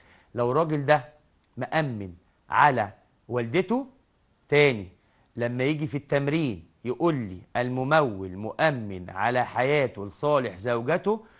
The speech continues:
ووالدته"، احنا يهمنا لازم يقول زوجته وأولاده القُصَّر، أولاده صغيرين أو أولاده فقط، برضو نفس المعنى.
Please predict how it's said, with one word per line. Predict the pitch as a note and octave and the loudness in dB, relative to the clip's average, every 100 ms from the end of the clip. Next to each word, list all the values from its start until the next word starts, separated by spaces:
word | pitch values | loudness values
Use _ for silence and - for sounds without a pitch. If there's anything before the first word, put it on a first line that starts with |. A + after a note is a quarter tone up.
| _ _ | _ _
ووالدته"، | B2+ C#3+ C#3 C3+ C3+ F#3 G#3 G#3+ B3+ - - - | 0 2 4 4 4 2 2 2 0 -2 -8 -6
احنا | D#3 D#3 | -4 -2
يهمنا | D3+ C#3 D3 D3+ G3 G#3+ A3 - - | -2 0 -2 0 0 0 -2 -6 -10
لازم | C3+ F#3 G3+ E3 E3 | 0 2 2 0 -2
يقول | D#3 G3 G#3 F#3 - - | -2 0 0 -2 -10 -6
زوجته | B2+ D#3+ D3 F#3+ G3 G3+ - - | 0 2 4 2 2 -2 -4 -2
وأولاده | D3+ D3+ E3 D#3+ F#3 G3 D#3+ D#3+ E3+ | 4 6 6 4 4 4 4 2 0
القُصَّر، | D3+ - E3+ - - D#3 A#2+ G2 - | 0 -2 -4 0 6 6 4 -4 -4
أولاده | C3+ E3 F3 | 2 2 2
صغيرين | C3+ D3+ D3 D3 D#3 | 2 4 4 4 4
أو | C4+ C#4 | 4 6
أولاده | B3 C4 A3+ | 6 4 2
فقط، | G#3 A3 A3+ C3+ - C#3 | 4 2 2 -4 -6 4
برضو | G#3 G#3+ G3 | 6 6 2
نفس | A3 - | 0 0
المعنى. | F3+ F3+ D3+ A2 | 0 4 4 4